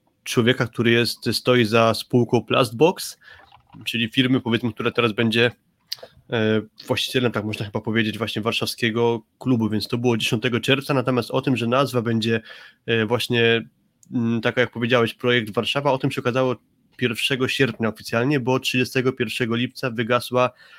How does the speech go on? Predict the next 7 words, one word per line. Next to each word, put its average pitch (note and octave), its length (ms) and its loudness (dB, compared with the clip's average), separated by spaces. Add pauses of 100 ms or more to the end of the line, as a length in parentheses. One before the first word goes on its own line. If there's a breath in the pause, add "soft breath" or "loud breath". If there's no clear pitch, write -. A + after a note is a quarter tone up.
(300 loud breath)
umowa A#2+ 440 2
z, A#2 420 0 (160)
mm, A2+ 460 2 (320)
ze - 140 -6
spółką D3 340 0
Orlen C#3 280 4
Paliwa. A2 380 0